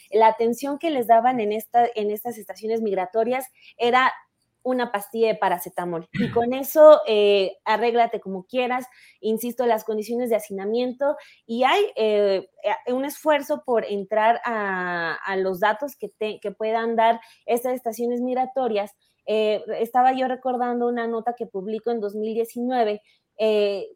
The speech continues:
por una, eh, pues, redada que dan, eh, los elementos del Instituto Nacional de Migración a, a migrantes que se salió de control.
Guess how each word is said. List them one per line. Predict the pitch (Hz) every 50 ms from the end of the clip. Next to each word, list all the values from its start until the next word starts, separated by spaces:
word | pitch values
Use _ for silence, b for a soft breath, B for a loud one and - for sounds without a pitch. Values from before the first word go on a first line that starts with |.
| _ _ _
por | - 226 226 226 220
una, | 247 247 247 254 247 254 262 254 254 254 247 240 233 220 208
eh, | - 202 196 190 190 190 185 185 185 185 180 185
pues, | - 202 196 190
redada | 202 202 196 190 226 294 381 415 - 254 -
que | - 202 190
dan, | 208 214 226 233 247 233 -
eh, | 202 190 190
los | 190 190 196 196 -
elementos | 208 196 202 202 214 220 220 214 247 226
del | 220 208
Instituto | 185 180 202 190 202 220 208 233 226
Nacional | 220 202 - - 196 196 190 202 208
de | 214
Migración | 214 214 214 208 220 214 220 - - 247 233 220 226 226 b b b b b b b
a, | - 196 190 185 180 175 180 180 175 170 165 - - 196 185
a |
migrantes | 190 196 196 190 220 226 226 226 220 214 - 233 226 -
que | - 185 165
se | - - 175
salió | 170 - 170 170 180 190 208 208 220
de | 214 214 208
control. | 214 220 220 226 - 254 233 214 196 208